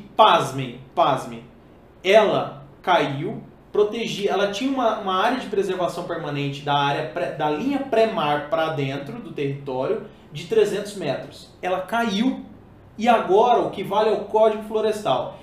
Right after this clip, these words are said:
E se você entrar no Código Florestal e pesquisar sobre A P P de mangues e restingas, você não vai encontrar metragem nenhuma que define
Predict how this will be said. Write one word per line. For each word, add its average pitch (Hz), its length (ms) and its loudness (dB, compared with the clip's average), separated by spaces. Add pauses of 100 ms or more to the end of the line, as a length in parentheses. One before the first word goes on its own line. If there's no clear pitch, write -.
(160)
E 302 80 -2
se 330 120 -2
você 415 280 2
entrar 190 340 2
no 233 160 2
Código 185 300 0
Florestal 151 480 -2
e 147 100 -2
pesquisar 202 580 0
sobre 175 500 -2
A 175 140 0
P 190 200 0
P 147 400 -4 (200)
de 160 120 -6
mangues 156 420 -4
e 139 60 -4
restingas, 151 760 -6 (200)
você 170 220 -6
não 220 200 -6
vai 226 160 -4
encontrar 220 560 -8
metragem 170 680 -6
nenhuma 220 520 -6 (280)
que - 100 -12
define 208 640 -10